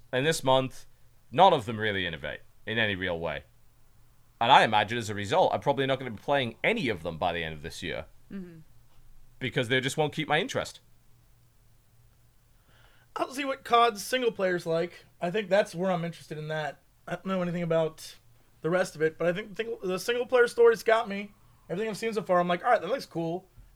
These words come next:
Speaker 3: But I, I've had no interest in playing multiplayer.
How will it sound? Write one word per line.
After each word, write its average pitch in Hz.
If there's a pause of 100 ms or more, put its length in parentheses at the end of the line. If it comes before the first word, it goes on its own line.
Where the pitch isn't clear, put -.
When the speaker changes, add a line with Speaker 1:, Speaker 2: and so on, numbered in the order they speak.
(140)
Speaker 3:
But 214 (720)
I, 262 (140)
I've 226
had 208
no 180
interest 151
in 127
playing 127
multiplayer. -